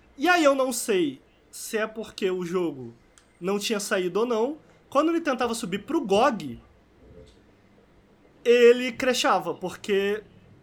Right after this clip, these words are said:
eu imagino o jogo não tinha saído ainda, e aí tava dando alguma treta. Não sei, mano. Sei que aí eu tive, eu desloguei do gog e aí eu parei.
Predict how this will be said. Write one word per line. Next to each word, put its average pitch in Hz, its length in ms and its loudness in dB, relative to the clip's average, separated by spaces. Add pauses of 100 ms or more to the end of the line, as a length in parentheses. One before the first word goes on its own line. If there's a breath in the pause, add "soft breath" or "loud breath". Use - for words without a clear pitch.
(640)
eu 190 200 6
imagino 214 720 0
o 233 40 0
jogo 190 240 0
não 196 120 -4
tinha 190 200 -8
saído 156 380 -6
ainda, 226 360 0
e 202 80 0
aí 175 120 0
tava 175 240 -6
dando 160 160 -6
alguma 151 260 -6
treta. 214 400 -6
Não 339 140 -8
sei, 160 240 -4
mano. 127 280 -10 (680 loud breath)
Sei 240 340 4
que 240 140 -2
aí 233 180 4
eu 240 80 4
tive, 226 220 -6
eu 196 100 2
desloguei 202 460 -2
do 190 100 -6
gog 190 340 0
e 220 60 -2
aí 208 60 0
eu 214 100 -2
parei. 208 460 -2